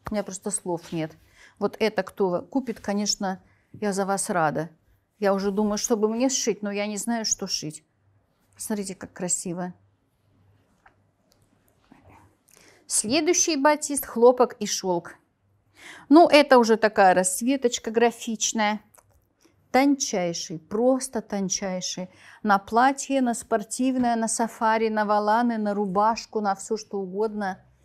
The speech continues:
Любое плечевое изделие. Посмотрите, как красиво. Не просто вот такое серенькое, видите, вот эти квадратики, а в них такие ещё есть полосочки, полосочки, полосочки.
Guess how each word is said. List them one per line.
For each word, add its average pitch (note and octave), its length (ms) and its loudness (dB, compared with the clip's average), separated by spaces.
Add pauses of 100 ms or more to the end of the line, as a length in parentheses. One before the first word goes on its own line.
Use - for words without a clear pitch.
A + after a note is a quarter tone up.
(320)
Любое G3+ 420 2
плечевое F#3+ 480 -8
изделие. A3+ 300 -4
Посмотрите, G3+ 420 -10
как - 180 -8
красиво. E3+ 580 -6 (4000)
Не A#3 140 4
просто F4+ 340 4
вот A#3+ 160 2
такое G#3+ 320 2
серенькое, F3 760 2
видите, B3 360 2
вот F#3 120 0
эти F#3 160 -2
квадратики, F3 680 0
а A3+ 120 6
в A3 80 2
них D4 220 10
такие C#4 260 0
ещё C4+ 200 2
есть B3+ 280 0
полосочки, D4 640 2
полосочки, A3+ 680 0
полосочки. G3 840 4